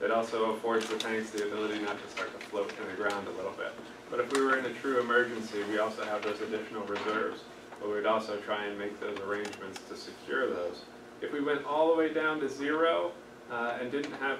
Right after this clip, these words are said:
fuel, we would be looking, just like the township on, on the private side, uh, looking to secure fuel through the private, private markets. Hopefully it's not a widespread, uh, incident that impacts a, a much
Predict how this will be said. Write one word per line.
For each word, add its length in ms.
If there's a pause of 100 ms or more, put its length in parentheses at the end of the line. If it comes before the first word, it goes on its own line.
fuel, 440
we 120
would 120
be 100
looking, 500
just 160
like 140
the 140
township 480
on, 240
on 80
the 80
private 400
side, 360 (140)
uh, 180
looking 260
to 80
secure 640
fuel 280
through 160
the 80 (100)
private, 240 (240)
private 320
markets. 460 (480)
Hopefully 480
it's 160
not 160
a 60
widespread, 840 (580)
uh, 320
incident 520
that 260
impacts 480
a, 220
a 40
much 140